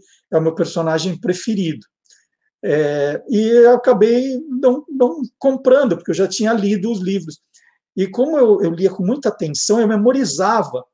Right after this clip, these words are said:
o, o, o criminoso, o jeito, é, que o criminoso usou pra, o, o, que o detetive usou pra desvendar o mistério, eu falava, "Não vou ler de novo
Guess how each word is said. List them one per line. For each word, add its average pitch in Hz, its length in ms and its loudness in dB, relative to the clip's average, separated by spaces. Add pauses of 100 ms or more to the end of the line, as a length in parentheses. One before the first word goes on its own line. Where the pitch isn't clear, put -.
o, 254 140 -6 (500)
o, 151 600 -4 (240)
o 170 100 -8
criminoso, 185 800 2
o - 20 -4
jeito, 185 680 0 (760)
é, 151 400 -4
que 147 180 -10
o 147 80 -6
criminoso 170 800 -4
usou 160 440 0 (1120)
pra, 131 600 -2 (140)
o, 143 160 -12 (100)
o, 135 380 -6
que - 100 -10
o 151 40 -4
detetive 165 520 0
usou 175 180 4
pra 170 120 -4
desvendar 160 440 0
o 175 60 0
mistério, 202 560 2 (500)
eu - 60 -8
falava, 190 240 2
"Não 262 120 -4
vou 269 120 4
ler 196 160 6
de 180 140 -2
novo 180 600 2